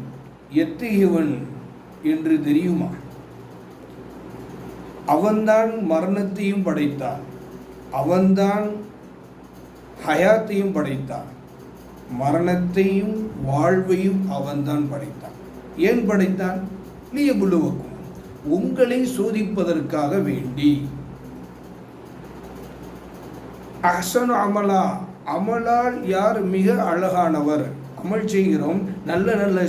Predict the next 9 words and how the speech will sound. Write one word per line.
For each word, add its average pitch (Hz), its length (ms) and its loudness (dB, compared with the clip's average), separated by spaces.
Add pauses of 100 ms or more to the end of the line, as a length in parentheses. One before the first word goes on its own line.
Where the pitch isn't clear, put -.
(100)
செயல்களை 208 500 2 (160)
செய்கிறோம், 151 500 2 (600)
அந்த 240 320 2 (100)
செயல்களில் 196 640 4
யார் 208 180 6 (100)
மிக 196 120 2 (140)
சிறந்தவர் 147 600 -2 (340)
என்பதை 160 440 4
சோதிப்பதற்காக 131 720 2